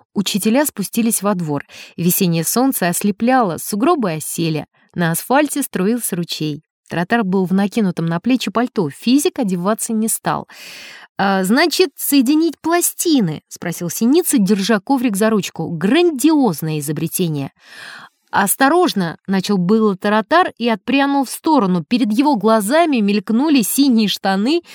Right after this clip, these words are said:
и остроносые ботинки. Таратар задрал голову.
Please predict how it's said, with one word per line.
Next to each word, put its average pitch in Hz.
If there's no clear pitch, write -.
и 208
остроносые 220
ботинки. 190
Таратар 165
задрал 202
голову. 165